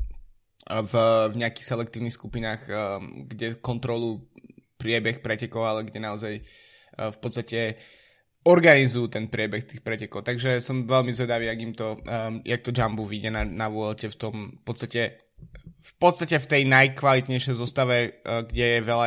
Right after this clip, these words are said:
jazdcov z Gira, Sepp Kuss, ktorý jak za trest ide tretiu Grand Tour a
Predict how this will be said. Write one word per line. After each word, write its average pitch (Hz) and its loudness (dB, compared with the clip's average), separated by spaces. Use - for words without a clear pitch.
jazdcov 117 -6
z 107 -12
Gira, 117 2
Sepp 139 0
Kuss, 131 -2
ktorý 123 -2
jak 123 -2
za 120 2
trest 123 -4
ide 117 -6
tretiu 117 -4
Grand 113 -2
Tour 117 -4
a 107 -2